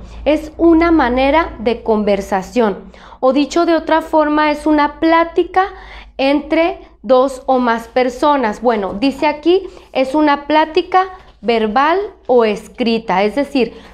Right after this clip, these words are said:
puede ser hablada, ¿sí? Puede ser un diálogo hablado o puede que esté escrito, ¿va? Bueno, vamos por el número dos. Dice,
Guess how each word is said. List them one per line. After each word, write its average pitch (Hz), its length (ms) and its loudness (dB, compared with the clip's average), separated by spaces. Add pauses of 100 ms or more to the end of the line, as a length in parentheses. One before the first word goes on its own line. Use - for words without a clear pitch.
(120)
puede 254 340 2
ser 311 460 0 (100)
hablada, 220 920 0 (480)
¿sí? 311 360 -2
Puede 254 260 2
ser 262 200 0
un 269 140 0
diálogo 254 540 2
hablado 214 880 0 (120)
o 240 200 0
puede 269 340 2
que 254 140 0
esté 269 580 -4
escrito, 254 920 -4 (1000)
¿va? 277 280 -2 (260)
Bueno, 196 320 -4
vamos 226 320 -2
por 302 180 0
el 277 100 0
número 262 380 0
dos. 294 320 -2 (300)
Dice, 294 480 0